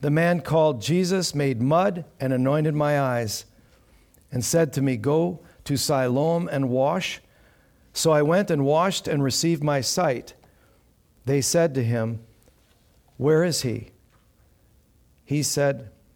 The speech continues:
'I don't know.'" Father, we thank you, Lord, for that introductory, uh, passage that helps us see at least what's happened. From here, things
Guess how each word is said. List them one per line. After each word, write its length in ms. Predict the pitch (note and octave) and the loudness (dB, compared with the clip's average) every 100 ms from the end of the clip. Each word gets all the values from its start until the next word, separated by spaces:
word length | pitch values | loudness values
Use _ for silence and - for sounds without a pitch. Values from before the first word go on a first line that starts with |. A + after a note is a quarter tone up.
| _ _ _ _ _ _ | _ _ _ _ _ _
'I 140 | B2 | -6
don't 300 | A#2 A#2 A#2 | -4 -4 -4
know.'" 240 | B2 A#2+ F2 - _ _ _ _ _ _ | -6 -6 -8 -16 _ _ _ _ _ _
Father, 260 | - D#3 D#3+ | 0 2 2
we 120 | D3+ | 2
thank 340 | D3 F3+ F3+ | 2 0 2
you, 240 | E3 D3 D3+ | 0 0 -2
Lord, 380 | C#3 C#3+ C#3+ B2 | -2 0 0 -2
for 140 | C#3 | -2
that 320 | C3+ C#3 C3+ _ _ _ - | 0 0 -4 _ _ _ -6
introductory, 880 | E3+ D#3+ B2+ D3+ D3 C#3 C3+ B2+ - - _ _ _ _ - | -2 0 0 -2 0 0 0 -2 -8 -20 _ _ _ _ -12
uh, 220 | B2+ A#2+ G#2+ | -10 -10 -4
passage 540 | D3 E3 - C3+ G#2 | 0 0 0 -4 -4
that 260 | D3+ D3+ - | -6 -6 -4
helps 280 | B2 D#3 - | -4 -4 -4
us 300 | C3 - - - _ | -4 -6 -10 -16 _
see 320 | - F#3 D#3+ | -4 0 2
at 160 | C#3+ - | 0 0
least 340 | C#3+ F3+ - | 0 0 0
what's 220 | D3 D3 | -4 -4
happened. 580 | - D3+ E3 - A#2+ G#2+ - _ _ _ _ | -4 -4 -4 -4 -6 -8 -14 _ _ _ _
From 220 | - D3+ | -6 -2
here, 300 | C3 F3 F3 | 0 0 0
things 580 | D#3+ D#3+ D#3 C#3+ - - | -2 -2 -2 -2 -6 -10